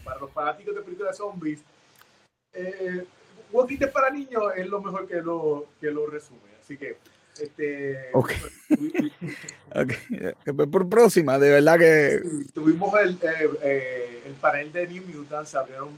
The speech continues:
Speaker 1: hablaron varias cosas interesantes en este panel y... y lo que, por lo que se ve es que New Mutants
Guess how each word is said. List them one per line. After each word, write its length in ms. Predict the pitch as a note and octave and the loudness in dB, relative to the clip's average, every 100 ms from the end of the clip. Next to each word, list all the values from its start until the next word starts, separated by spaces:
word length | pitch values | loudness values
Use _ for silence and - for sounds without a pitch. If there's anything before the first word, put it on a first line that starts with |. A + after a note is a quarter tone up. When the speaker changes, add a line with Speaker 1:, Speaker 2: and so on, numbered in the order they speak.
| - | -10
Speaker 1:
hablaron 460 | C3+ - B2+ D3 | -10 -6 -8 -6
varias 260 | C#3 D3 C#3+ | -4 -4 -6
cosas 220 | C#3+ C3+ | -12 -20
interesantes 560 | C#3+ C3+ C#3+ - B2 B2 | -20 -16 -16 -12 -14 -14
en 100 | C3 | -20
este 120 | C3+ | -20
panel 380 | C#3+ C#3+ C3+ C#3 D#3 | -20 -20 -18 -18 -16
y... 200 | E3 D3 _ _ - | -18 -20 _ _ -8
y 120 | D3+ | -4
lo 100 | D3+ | -2
que, 100 | D3+ | -4
por 200 | D3+ D3+ | -4 -4
lo 100 | D3+ | -4
que 100 | D3+ | -4
se 120 | D3 | -2
ve 300 | D3 F#3+ G#3 | -2 -2 -4
es 120 | F#3 - | -8 -12
que 220 | F#3 D#3+ C3 - D#3 - | -10 -10 -12 -18 -20 -16
New 180 | C#3+ D3+ | -10 -10
Mutants 440 | D3+ E3+ A3 A3 | -8 -4 -4 -4